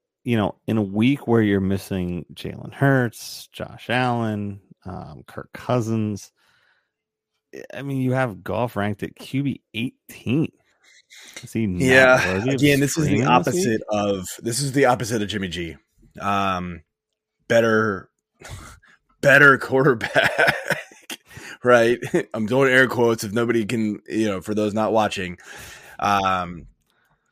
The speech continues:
Speaker 2: at least he has been this year for fantasy, right? Jared Goff has.
Speaker 1: Yeah.
Speaker 2: However, he's playing Dallas,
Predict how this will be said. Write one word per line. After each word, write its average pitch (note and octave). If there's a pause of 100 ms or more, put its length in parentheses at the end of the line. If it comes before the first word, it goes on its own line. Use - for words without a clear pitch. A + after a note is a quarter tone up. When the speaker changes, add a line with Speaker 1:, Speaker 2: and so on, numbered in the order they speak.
(800)
Speaker 2:
at G#2+
least G#2+
he A2
has G2+
been G2+
this G2+
year G2
for F2+
fantasy, F2
right? E2+
Jared F2
Goff D#2+
has. F2+ (260)
Speaker 1:
Yeah. - (560)
Speaker 2:
However, C#3
he's C#3
playing C#3
Dallas, F#2